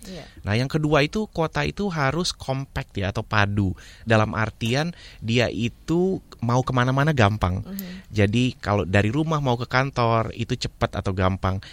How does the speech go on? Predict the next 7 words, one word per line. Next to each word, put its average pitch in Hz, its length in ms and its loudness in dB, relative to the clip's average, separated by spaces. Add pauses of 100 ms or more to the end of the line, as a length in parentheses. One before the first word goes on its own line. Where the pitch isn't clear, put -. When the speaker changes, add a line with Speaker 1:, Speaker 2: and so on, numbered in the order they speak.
(120)
Speaker 2:
Dari 104 240 4
rumah 123 400 2
mau 104 180 2
beli 98 640 2
groceries, 113 720 2
mau 95 160 4
beli 92 400 2